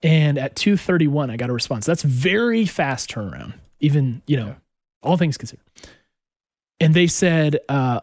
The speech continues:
Speaker 1: "Unfortunately, our system does not allow us to merge or combine separate orders. If you would like, you may place a new order with all of your desired items if they are still in stock,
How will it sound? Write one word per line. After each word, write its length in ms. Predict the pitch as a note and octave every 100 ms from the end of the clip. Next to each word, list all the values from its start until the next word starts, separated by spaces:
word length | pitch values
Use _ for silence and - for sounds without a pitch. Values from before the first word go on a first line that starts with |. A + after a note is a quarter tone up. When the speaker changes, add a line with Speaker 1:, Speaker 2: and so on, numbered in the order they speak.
| -
Speaker 1:
"Unfortunately, 840 | F3+ G3+ - A3 A3 - A#2 B2+
our 140 | A#2+ D3
system 380 | - F#3 - C#3
does 200 | C3+ B2+
not 380 | C3 D3 D3
allow 300 | F3 E3+ D3+
us 80 | D3
to 100 | -
merge 340 | C3 C#3 F3+ F3+
or 120 | C#3
combine 440 | - B2+ B2 B2 B2
separate 360 | B2 A2 -
orders. 380 | G#2+ D#2 - - - - - - - _
If 180 | B2+ -
you 80 | F#3+
would 140 | G3+
like, 320 | F#3 E3 D#3
you 80 | E3+
may 120 | D3
place 360 | C#3 - D#3+ C3+
a 40 |
new 240 | A#2+ B2+ F#3
order 300 | D#3 D#3 D3+
with 180 | C3 B2+
all 140 | C#3+
of 80 | C#3
your 120 | C#3
desired 500 | B2 A#2 E3 G#3+ D3
items 360 | A2+ A#2 A#2 A#2+
if 120 | A#2+
they 100 | B2+
are 60 |
still 260 | A#2+ - C3
in 80 | A#2
stock, 340 | - G2 A2+